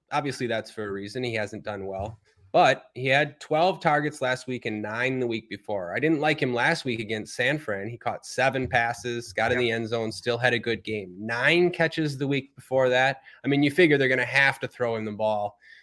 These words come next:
Speaker 1: uh, especially in this matchup against, against, uh, the Rams defense. Um,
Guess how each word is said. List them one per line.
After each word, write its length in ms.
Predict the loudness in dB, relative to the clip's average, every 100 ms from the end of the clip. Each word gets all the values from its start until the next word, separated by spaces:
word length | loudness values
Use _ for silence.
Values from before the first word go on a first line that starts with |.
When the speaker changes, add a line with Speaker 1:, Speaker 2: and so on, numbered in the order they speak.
| _ -6
Speaker 1:
uh, 100 | -4
especially 420 | -2 -2 0 2
in 60 |
this 180 | 2 -2
matchup 400 | -4 -6 -4 -6 -6
against, 520 | -6 -4 -6 -12 -18 _ _ _ _ _ -8
against, 460 | -4 -4 -4 -4
uh, 160 | -2 0
the 120 | -2
Rams 380 | 2 2 2 -4
defense. 720 | -10 -6 -6 -6 -10 -16 -16 _ -20 _ _ _ -4
Um, 640 | -2 0 0 -2 -4